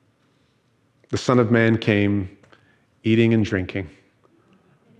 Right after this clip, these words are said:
Most of Jesus' life, most of his ministry was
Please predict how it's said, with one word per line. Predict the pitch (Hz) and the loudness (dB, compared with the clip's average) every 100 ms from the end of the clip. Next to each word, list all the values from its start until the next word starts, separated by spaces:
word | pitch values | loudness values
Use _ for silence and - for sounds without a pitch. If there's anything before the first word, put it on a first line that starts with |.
| _ _ _ _ _ _ _ _ _ _ _ _ _ _ _ _ _ _ _ _ _ - | _ _ _ _ _ _ _ _ _ _ _ _ _ _ _ _ _ _ _ _ _ 0
Most | 120 127 139 165 160 - - - - | 4 6 6 4 2 -4 -12 -8 -2
of | 123 | 0
Jesus' | 104 131 143 131 123 - | 2 4 6 6 2 2
life, | 120 110 104 - | 2 2 0 2
most | 131 135 175 175 - - | 4 6 6 2 -2 0
of | 143 123 | 2 4
his | 117 | 6
ministry | 120 131 143 143 - 113 104 101 - - _ _ _ _ _ _ _ _ _ _ - | 6 6 6 2 2 4 4 0 -6 -20 _ _ _ _ _ _ _ _ _ _ 2
was | 120 107 - | 4 4 0